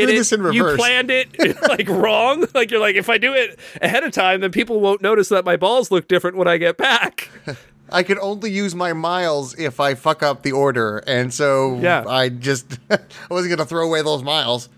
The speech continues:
Speaker 1: <laughs> so.
Speaker 2: Yeah, Damien, of course, you get your, uh, your ball Botox,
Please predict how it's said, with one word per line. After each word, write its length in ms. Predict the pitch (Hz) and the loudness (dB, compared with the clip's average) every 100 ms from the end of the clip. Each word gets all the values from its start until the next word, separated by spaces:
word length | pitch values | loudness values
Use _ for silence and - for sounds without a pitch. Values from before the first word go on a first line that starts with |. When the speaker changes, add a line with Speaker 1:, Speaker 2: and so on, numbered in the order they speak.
| - | -20
Speaker 1:
<laughs> 140 | _ | _
so. 260 | - - 170 - 208 - 214 - - - - 170 | -10 -4 -4 -2 -2 -2 -6 -6 -20 -20 -12 -2
Speaker 2:
Yeah, 160 | 170 | 0
Damien, 260 | 160 170 170 | 2 2 0
of 80 | 160 | 0
course, 260 | 170 160 | 0 0
you 120 | 160 | -4
get 220 | 151 151 151 | -2 -2 0
your, 360 | 147 139 139 135 | 0 2 2 2
uh, 680 | 127 127 127 123 123 123 | 2 2 0 0 -2 -4
your 460 | 127 143 131 127 123 | -6 -4 -2 -2 -2
ball 500 | 117 117 139 139 135 | -4 -2 2 2 2
Botox, 760 | 131 147 143 170 170 - - | 0 -4 0 0 0 -4 -14